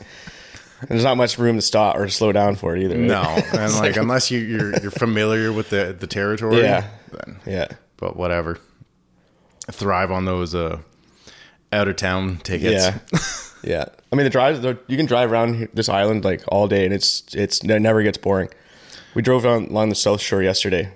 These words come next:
Speaker 1: And just hopping different beaches, like, uh, went to, like, Rice Point and Canoe Cove.
Speaker 2: Mm-hmm.
Speaker 1: And that, uh, what's that lighthouse called? The Brock House or something lighthouse?
Speaker 2: Yeah, yeah.
Speaker 1: I don't remember what it's called, but it's, it's a nice drive.
Speaker 2: Yeah.
Speaker 1: There's no, there was a, a sailboat that was wrecked there.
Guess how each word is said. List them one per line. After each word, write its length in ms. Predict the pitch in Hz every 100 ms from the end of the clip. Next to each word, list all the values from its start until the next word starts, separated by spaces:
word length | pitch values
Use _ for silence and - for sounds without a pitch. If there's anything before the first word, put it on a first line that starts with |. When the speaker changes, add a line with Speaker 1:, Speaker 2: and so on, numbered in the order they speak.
| _ _ _ _ -
Speaker 1:
And 140 | 98 92
just 120 | 90
hopping 260 | 101 92
different 220 | 101 98 92
beaches, 340 | 95 - 98
like, 240 | 95 -
uh, 240 | 92 90 90
went 140 | 107 110
to, 80 |
like, 180 | 101 98
Rice 220 | 107 104
Point 320 | - 101 98 -
and 100 | 92
Canoe 280 | - 98
Cove. 440 | 95 101 95 101 - -
Speaker 2:
Mm-hmm. 840 | 131 127 143 _ _ _ - -
Speaker 1:
And 100 | 104
that, 300 | 95 - -
uh, 200 | 98 90 98 -
what's 140 | -
that 100 | -
lighthouse 340 | 101 92 107 95
called? 340 | - 107 92 - _ _
The 80 | -
Brock 500 | 90 107 - _ -
House 420 | 117 123 - -
or 200 | 113 101
something 320 | - 123 120
lighthouse? 400 | 117 113 120 - -
Speaker 2:
Yeah, 140 | 92 85
yeah. 200 | 78 80 - - - - _
Speaker 1:
I 80 | -
don't 120 | 87
remember 240 | 55 58 60
what 20 |
it's 120 | -
called, 260 | - 110 107 -
but 180 | 123 107
it's, 260 | 123 -
it's 220 | 117 117 113
a 20 |
nice 160 | 98
drive. 400 | - 71 73 - - -
Speaker 2:
Yeah. 180 | 90 -
Speaker 1:
There's 120 | - 120
no, 140 | 139
there 100 | 110
was 100 | 117
a, 300 | 113 107 98 - - -
a 60 |
sailboat 440 | - 127 131 101 82
that 80 |
was 120 | 90 92
wrecked 280 | 92 -
there. 260 | - 90 90